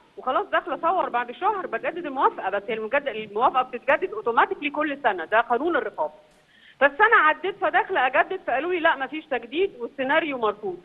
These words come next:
ليه يا جماعة؟ طب اتكلموا معايا، طب قعدوني مع الناس، طب كده في الآخر أست-، دكتور خالد عبد الجليل كتر خيره شكل لي لجنة، مش لجنة التظلمات، لجنة داخلية اللي هم الرقباء نفسهم،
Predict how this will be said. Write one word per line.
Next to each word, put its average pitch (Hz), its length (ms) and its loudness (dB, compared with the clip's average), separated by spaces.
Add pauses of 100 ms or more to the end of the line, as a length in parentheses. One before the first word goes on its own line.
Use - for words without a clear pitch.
(100)
ليه 262 160 2
يا 381 60 8
جماعة؟ 339 440 2 (280)
طب 269 140 0
اتكلموا 359 440 0
معايا، 311 400 4
طب 320 180 4
قعدوني 285 480 2
مع 294 160 0
الناس، 277 320 0 (100)
طب 254 200 -2
كده 415 280 0
في 339 60 -12
الآخر 330 540 -2
أست-، - 160 -10
دكتور 254 340 -4
خالد 302 220 4
عبد 277 180 4
الجليل 247 320 -2
كتر 285 280 0
خيره 381 320 0 (320)
شكل 415 360 4
لي 392 80 2
لجنة، 311 460 0
مش 302 240 -6
لجنة 294 260 0
التظلمات، 202 640 -6
لجنة 254 260 2
داخلية 277 520 2
اللي 269 120 0
هم 294 100 2
الرقباء 240 560 2
نفسهم، 208 400 -8